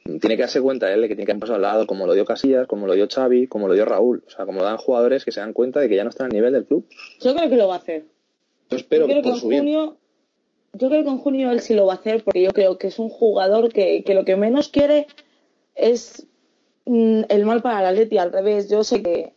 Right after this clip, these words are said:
Speaker 2: que él tomará la decisión que tome y va a ser la adecuada para él, para el Atleti, eso seguro.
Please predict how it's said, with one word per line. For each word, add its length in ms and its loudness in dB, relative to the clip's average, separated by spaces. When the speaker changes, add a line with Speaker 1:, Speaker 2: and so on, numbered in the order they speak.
Speaker 2:
que 100 0
él 140 2
tomará 380 2
la 60 -2
decisión 640 -2
que 160 0
tome 220 0
y 200 -6
va 180 -4
a 40 -6
ser 180 -6
la 80 0
adecuada 560 0
para 240 -2
él, 100 4
para 220 -4
el 40 -2
Atleti, 280 -2
eso 160 -10
seguro. 540 0